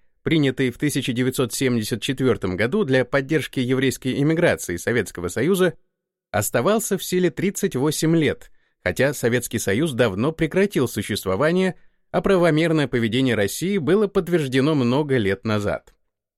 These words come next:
Новые запреты, введённые Конгрессом, являлись свидетельством преобладающей враждебности к России,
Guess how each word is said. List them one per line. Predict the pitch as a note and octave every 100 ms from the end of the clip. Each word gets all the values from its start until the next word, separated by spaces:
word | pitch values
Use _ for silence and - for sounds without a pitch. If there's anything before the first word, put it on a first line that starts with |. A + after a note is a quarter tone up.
| _ _
Новые | A#2 D3 C#3 C3+
запреты, | A#2 C3 G#3 A3 - G2+
введённые | G#2 B2+ C#3+ C3
Конгрессом, | A#2+ B2 B2+ G3 G3+ F3+ E3 - _ _
являлись | A2 B2 F3+ A3 G3+
свидетельством | - D3+ D#3+ G#3+ E3+ - D#3+ D#3
преобладающей | D3 C3+ A#2+ A#2+ E3+ F3 - D3
враждебности | D3 D#3+ D#3+ D3 F2+ D#2+ -
к | F#2
России, | G#2+ G#2 E3+ F3+